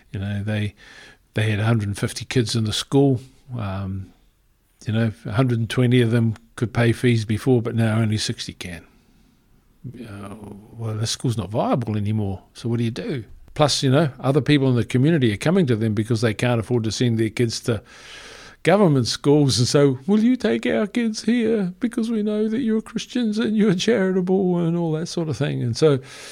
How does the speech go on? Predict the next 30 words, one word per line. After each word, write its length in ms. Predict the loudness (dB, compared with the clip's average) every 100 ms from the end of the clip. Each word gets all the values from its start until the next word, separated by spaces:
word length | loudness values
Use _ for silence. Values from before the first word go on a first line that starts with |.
| -18 -20 -8
what 120 | 0
do 60 | 2
they 140 | 4
do? 180 | 4 4
Do 80 | 4
they 160 | 2 0
just 460 | -2 -8 -10 -14 _ _ _ _
say 180 | -4 -2
no? 360 | 0 2 2 0 -4 _ -12 -12 -14 -18 -16 -10
Um, 680 | -8 -4 -2 -2 -4 -8 -12 _ _ -20 -20 _ _ -4
do 120 | 0
we 100 | 2
say 240 | 2 2
no? 320 | 2 2 2 -2 -10 -20 -18 -18 -16 -16 -12
Hmm, 380 | -8 -6 -4 -4
a 40 |
lot 100 | -2
of 140 | -4 -2
questions 440 | -6 -4 -4 -4
to 120 | -2
be, 300 | -2 0 -2 -4
you 180 | -4
know, 80 | -4
grappled 380 | -2 -4 -2 -4
with 180 | -4 -4
in 140 | -6
that, 340 | -6 -10 -12 -8
because, 500 | -2 0 0 -4 -2
you 120 | -2
know. 160 | -2